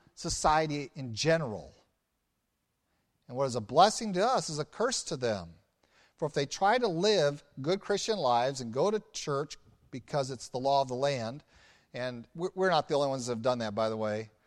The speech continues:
Um, I think that was the whole plan behind, uh, many of the Reformation, uh, people. Um, Calvin tried to implement it there in Geneva with a hard <laughs> rod himself. Um, he pretty much thought he could bring the kingdom of God on, on men that way legislatively.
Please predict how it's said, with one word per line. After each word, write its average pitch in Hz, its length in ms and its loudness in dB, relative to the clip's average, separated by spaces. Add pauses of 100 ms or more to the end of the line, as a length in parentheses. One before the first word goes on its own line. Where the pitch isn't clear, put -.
(160)
Um, 110 180 -6
I 113 100 -4
think 143 260 -8
that 131 120 4
was 120 160 -2
the 113 100 -4
whole 123 260 -2
plan 131 540 -2
behind, 120 600 -4
uh, 107 280 -2
many 131 320 -6
of 123 100 -6
the 113 80 -8
Reformation, 131 760 -4 (440)
uh, 110 160 -2
people. 151 560 -2 (380)
Um, 107 280 -4
Calvin 143 400 6
tried 139 240 4
to 135 80 0
implement 143 440 0
it 139 100 -2
there 143 160 4
in 135 80 -4
Geneva 143 600 2 (220)
with 123 160 0
a 113 200 2
hard 147 720 6
<laughs> 123 80 -12
rod 139 500 6
himself. 139 600 4 (340)
Um, 117 400 0 (180)
he 139 220 -6
pretty 147 220 -4
much 131 220 -6
thought 131 200 2
he 139 80 -4
could 120 160 -6
bring 139 160 -4
the 120 80 -8
kingdom 139 280 -8
of 113 140 -8
God 135 300 4
on, 123 260 -4
on 127 240 -4
men 139 280 -4
that 135 200 0
way 135 220 0
legislatively. 127 1120 -2